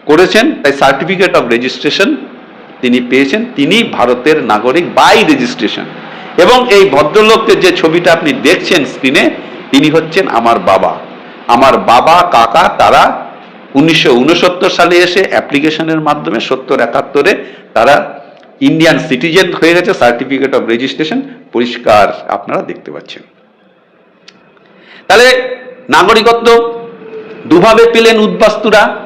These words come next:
মাইগ্রেশন সার্টিফিকেটের মাধ্যমে, দ্বিতীয়টা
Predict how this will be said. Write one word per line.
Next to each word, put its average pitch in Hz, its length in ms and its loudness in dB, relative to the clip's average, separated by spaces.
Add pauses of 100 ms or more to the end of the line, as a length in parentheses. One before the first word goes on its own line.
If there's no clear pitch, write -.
(140)
মাইগ্রেশন 160 440 0
সার্টিফিকেটের 190 640 -2
মাধ্যমে, 180 480 -2 (340)
দ্বিতীয়টা 226 880 2